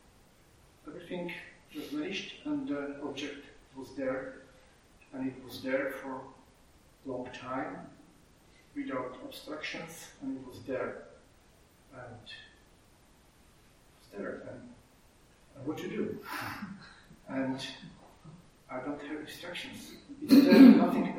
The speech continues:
else, only the object. So, so okay, I, I would ask you, but I should wait. So I decided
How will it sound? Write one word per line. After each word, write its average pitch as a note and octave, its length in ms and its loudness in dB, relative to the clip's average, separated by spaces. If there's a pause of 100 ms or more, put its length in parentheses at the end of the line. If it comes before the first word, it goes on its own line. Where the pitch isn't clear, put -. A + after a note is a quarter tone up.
else, - 280 -8 (680)
only C#3+ 300 -8
the - 120 -10
object. - 380 -10 (2000)
So, - 300 -10 (1040)
so - 80 -20 (340)
okay, - 300 -10 (420)
I, C3+ 60 -12 (180)
I - 60 -8
would C#3+ 180 -6
ask - 240 -6
you, B2+ 140 -14
but B2 160 -14 (840)
I C3 40 -18
should B2+ 220 -12
wait. C#3 300 -12
So - 200 -12 (720)
I - 100 -20
decided - 420 -10